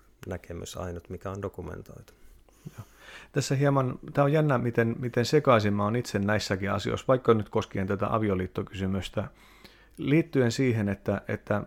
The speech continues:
Speaker 2: meillä on, meillä selkeästi on kirkossa tosi vahva semmoinen halu,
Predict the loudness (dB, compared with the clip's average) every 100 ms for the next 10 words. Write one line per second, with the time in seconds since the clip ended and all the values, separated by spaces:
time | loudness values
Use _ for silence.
0 | -10 -10 0 2 4 2 2 -4 -10 _
1 | -2 0 2 -2 0 -2 2 2 6 4
2 | 4 -2 -2 0 2 2 4 4 4 2
3 | 0 0 0 0 0 2 4 4 0